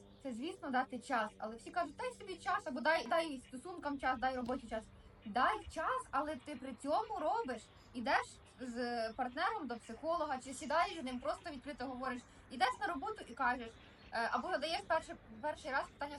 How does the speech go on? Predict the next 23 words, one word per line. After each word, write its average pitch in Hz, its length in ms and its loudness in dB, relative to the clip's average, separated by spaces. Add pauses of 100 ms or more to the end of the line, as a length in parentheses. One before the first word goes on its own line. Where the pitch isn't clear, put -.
собі, 240 200 -10
що 320 120 -6
мене 320 160 -6
не 311 80 -4
влаштовує. 233 640 -4 (260)
Мене 320 180 0
не 311 80 0
влаштовує 262 520 0
зарплата, 320 560 2 (260)
обов'язки 285 920 -2
чи 285 60 -6
колектив. 294 580 -2 (500)
Ідеш 277 280 6
до 220 260 0 (120)
керівництва 277 640 -4
і 254 80 -6
кажеш: 214 320 0 (100)
«Мене 247 220 0 (180)
оце, 214 320 -2
оце 320 260 2
от 247 120 -2
не 302 100 -2
влаштовує». 254 800 -4